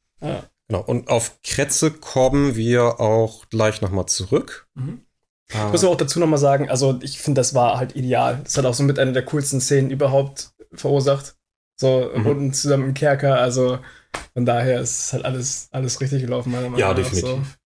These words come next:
Speaker 1: So, so. Würde ich mir jetzt nicht anders vorstellen.
Speaker 2: Und Kretze ist ja eben ein Sonderfall, auf den ich, oder auf die ich, äh, gleich noch mal eingehe.
Speaker 1: Mhm.
Speaker 2: Äh, wir kommen allerdings erstmal zu der Frage von, äh, Christine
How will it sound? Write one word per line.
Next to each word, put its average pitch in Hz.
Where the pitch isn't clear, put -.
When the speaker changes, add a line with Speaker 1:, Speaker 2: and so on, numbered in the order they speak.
Speaker 1:
So, -
so. -
Würde 143
ich -
mir 151
jetzt 135
nicht 135
anders 127
vorstellen. 123
Speaker 2:
Und 101
Kretze 135
ist 123
ja 123
eben 113
ein 107
Sonderfall, 110
auf 104
den 101
ich, -
oder -
auf -
die 113
ich, -
äh, 98
gleich 107
noch 101
mal 98
eingehe. 98
Speaker 1:
Mhm. 120
Speaker 2:
Äh, 98
wir 107
kommen 147
allerdings 131
erstmal 135
zu -
der 113
Frage 113
von, 104
äh, 98
Christine 151